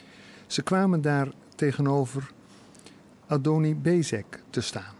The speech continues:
en bonden de strijd met hem aan en versloegen de Kanaanieten en de Perizieten.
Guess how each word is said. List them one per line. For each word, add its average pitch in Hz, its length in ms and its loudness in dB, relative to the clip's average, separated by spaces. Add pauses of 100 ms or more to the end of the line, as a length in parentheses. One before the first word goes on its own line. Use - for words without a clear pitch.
(300)
en 120 200 0
bonden 175 320 2
de 113 100 -6
strijd 196 480 0
met 139 160 0
hem 107 140 -6
aan 160 380 0 (680)
en 160 120 -2
versloegen 180 540 0
de 135 80 2
Kanaanieten 156 880 0 (340)
en 165 140 0
de 165 80 2
Perizieten. 113 760 -2